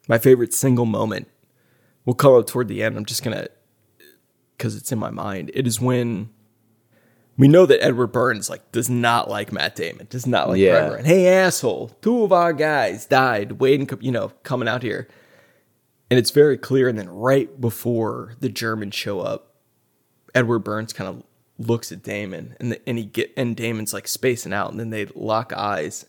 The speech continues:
Speaker 1: and Burns gives him a little nod, like, you know.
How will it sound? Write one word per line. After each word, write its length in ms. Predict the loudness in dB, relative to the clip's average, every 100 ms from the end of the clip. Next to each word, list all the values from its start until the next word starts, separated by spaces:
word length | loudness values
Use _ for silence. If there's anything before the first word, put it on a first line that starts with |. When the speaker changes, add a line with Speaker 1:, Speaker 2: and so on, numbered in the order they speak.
| -12
Speaker 1:
and 160 | -10 -6
Burns 360 | -4 -4 -8
gives 240 | -6 -4 -4
him 120 | -4
a 20 |
little 260 | -4 -6 -6
nod, 400 | -6 -8 -8 -8
like, 300 | -10 -10 -16 _ _ _ _ _ _ _ _ _ _ _ _ _ _ _ _ _ _ _
you 160 | 2
know. 220 | 4 2